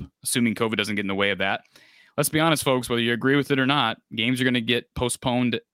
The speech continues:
or canceled due to covid if, you know, even if it's just the opponent, uh, testing positive. So you hope that doesn't happen. So far, knock on wood, Iowa basketball's been fine, as has Iowa football. We hope we get to Saturday and get the Citrus Bowl as, uh,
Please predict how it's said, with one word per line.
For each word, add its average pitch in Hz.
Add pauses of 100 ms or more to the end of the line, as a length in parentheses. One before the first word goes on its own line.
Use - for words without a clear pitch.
(120)
or 113
canceled 117
due 113
to 110
covid 101 (540)
if, - (420)
you 117
know, 92
even 117
if 117
it's 113
just 127
the 123
opponent, 120 (480)
uh, 104
testing 104
positive. 92
So 98
you 95
hope 90
that 139
doesn't 139
happen. 110
So 131
far, 131
knock 123
on 120
wood, 117
Iowa 110
basketball's 107
been 98
fine, 101
as 101
has 101
Iowa 90
football. 85 (960)
We 107
hope 107
we 120
get 104
to 113
Saturday 131 (520)
and 110
get 110
the -
Citrus -
Bowl 98
as, 92
uh, 90